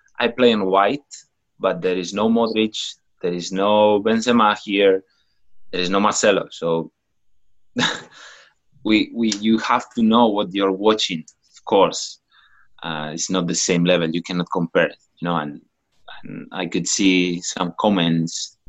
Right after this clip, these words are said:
"Oh, this game was not so good, blah, blah, blah," but what I can do? Uh,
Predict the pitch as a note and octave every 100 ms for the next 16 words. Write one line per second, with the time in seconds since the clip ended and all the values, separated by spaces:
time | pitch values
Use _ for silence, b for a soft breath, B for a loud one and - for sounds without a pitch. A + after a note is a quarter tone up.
0 | - - C3 C3+ B2+ A#2+ A2+ A2 G#2 A2
1 | A2 A2 G#2+ G#2+ G2+ G2 - G2 F2+ -
2 | D2+ D#2+ B2+ A#2+ G#2 G2 F2+ F2 G#2 G#2
3 | F2 D#2 - - B B B B B B
4 | B B _ - A#2+ G#2 - F#2 E2+ -
5 | B _ _ _ _ G2 F#2+ F#2+ F#2+ F#2+